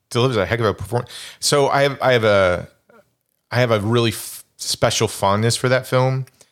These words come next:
because Randy and I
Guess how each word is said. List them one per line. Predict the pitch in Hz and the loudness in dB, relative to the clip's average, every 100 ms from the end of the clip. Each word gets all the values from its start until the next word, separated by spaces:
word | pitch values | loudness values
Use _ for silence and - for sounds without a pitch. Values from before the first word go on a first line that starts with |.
| _ _ _ - | _ _ _ -10
because | 104 - 107 104 101 90 - | -8 0 2 2 0 -4 -6
Randy | 104 110 127 131 107 | -2 2 2 2 2
and | 98 | 2
I | 92 92 92 92 90 | 0 0 0 -2 -4